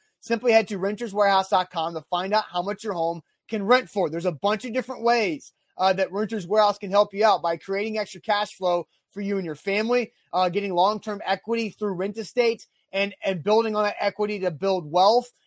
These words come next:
and to he-, get your retirement plan ready. Renters Warehouse does all the work for you. Simply head to renters warehouse dot com.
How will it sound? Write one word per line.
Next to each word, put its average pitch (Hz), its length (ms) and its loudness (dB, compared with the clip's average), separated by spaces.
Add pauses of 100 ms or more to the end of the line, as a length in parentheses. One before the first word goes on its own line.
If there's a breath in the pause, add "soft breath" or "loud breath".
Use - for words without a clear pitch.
and 190 140 -6
to 180 100 -2
he-, 185 260 -6
get 202 200 -8
your 208 100 -6
retirement 208 520 -6 (120)
plan 185 280 -6
ready. 185 440 0 (220)
Renters 233 400 -2
Warehouse 240 460 2
does 202 260 -2
all 233 280 6
the 226 100 -2
work 196 240 -2
for 247 280 2
you. 180 300 -4 (180)
Simply 247 480 0
head 226 200 2
to 202 120 -4
renters 208 480 -6
warehouse 190 580 2
dot 170 300 0
com. 131 280 -10